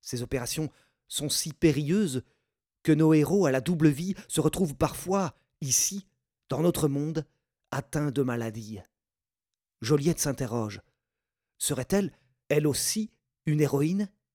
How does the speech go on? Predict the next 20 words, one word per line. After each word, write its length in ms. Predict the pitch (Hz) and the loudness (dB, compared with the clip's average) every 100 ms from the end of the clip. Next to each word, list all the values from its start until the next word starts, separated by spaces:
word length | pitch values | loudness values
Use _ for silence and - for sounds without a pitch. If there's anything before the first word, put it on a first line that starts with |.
| _ _ _ _ _ _ _ _ - | _ _ _ _ _ _ _ _ -6
Et 80 | |
puis, 380 | 143 160 170 143 - _ _ _ - | -6 -4 -4 -6 -12 _ _ _ -6
lorsqu'elle 420 | 135 - 160 143 | -4 -2 -4 -4
pense 320 | - 175 - | -6 -6 -4
à 40 | |
ce 140 | 139 143 | -4 -4
garçon 460 | 131 131 - 156 | -4 -4 -4 -4
fascinant, 680 | 135 - 147 - 156 147 175 - _ _ _ | -6 -4 -4 -2 -2 -2 -4 -10 _ _ _
croisé 400 | - 156 139 185 | -2 0 2 0
entre 240 | 127 - | -2 -4
deux 120 | 143 | -2
portes, 380 | 139 151 160 - - _ _ _ _ | -2 -4 -6 -10 -16 _ _ _ _
son 220 | - 143 | -6 -6
cœur 380 | - 143 113 - - _ | -4 -4 -4 -10 -20 _
s'agite, 640 | - - 139 120 107 - | -2 0 -2 -4 -8 -12
palpite 600 | - 175 143 - 185 - | -4 -4 -4 -4 -6 -2
et 100 | 139 | -4
bat 180 | 110 139 | -2 -4
trop 220 | - 139 | -2 -4
vite. 440 | 123 117 - - | -4 -8 -12 -20